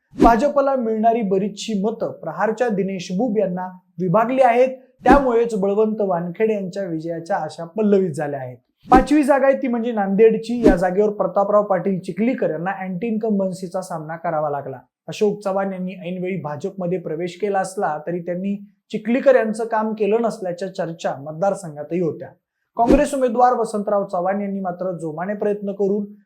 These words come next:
चिखलीकर यांना जेरीस आणलं. नांदेड काँग्रेसमधील कार्यकर्त्यांनी उत्साहाने काम करून चव्हाण यांना विजयाच्या समीप नेलं असं म्हणतात. सहावी जागा आहे ती म्हणजे गडचिरोलीची.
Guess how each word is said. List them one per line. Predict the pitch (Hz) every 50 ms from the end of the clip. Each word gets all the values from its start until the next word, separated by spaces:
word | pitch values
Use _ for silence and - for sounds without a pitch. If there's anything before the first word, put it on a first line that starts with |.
| _ -
चिखलीकर | - 277 - 277 262 285 262 - 269 262
यांना | 240 208 190 190 202 202
जेरीस | 175 170 185 180 190 226 202 -
आणलं. | 233 220 214 214 220 220 - - _ _ _ _ _ -
नांदेड | 208 214 214 220 226 214 220
काँग्रेसमधील | 226 196 190 196 202 214 208 208 202 196 185 175 214 220 214
कार्यकर्त्यांनी | - 170 160 190 208 220 226 208 208 208 202 202 214 220 220
उत्साहाने | 190 175 - - - 208 208 240 262 269
काम | 262 269 262 254 254
करून | 220 254 254 247 247 254 - - _ _ _ -
चव्हाण | - 269 285 302 294 285
यांना | 262 247 247 254
विजयाच्या | 254 226 226 196 180 214 214 202 208 226 220
समीप | 214 220 208 196 226 277 254
नेलं | 233 247 254 247 240 240
असं | 226 226 -
म्हणतात. | 233 226 226 208 226 233 233 233 - - _ _ _ _ _ _ -
सहावी | - 247 262 285 - 285 269
जागा | 240 262 - - 247
आहे | 247 240
ती | 254 226
म्हणजे | 226 226 208 226 220
गडचिरोलीची. | 196 175 180 175 165 - - 240 240 240 226 226 202 - 226 226 220 214 - _